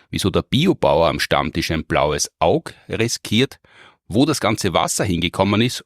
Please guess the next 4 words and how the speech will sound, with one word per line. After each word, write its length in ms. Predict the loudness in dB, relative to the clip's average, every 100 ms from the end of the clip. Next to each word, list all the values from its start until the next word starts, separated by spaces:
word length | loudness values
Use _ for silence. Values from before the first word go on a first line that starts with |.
| _ 0
und 420 | 0 0 -8 -14
wie 300 | -2 2 2
man 300 | 2 2 0 -4
Weltkulturerbe 1300 | -2 0 0 -4 -4 -4 0 0 0 -2 -2 -2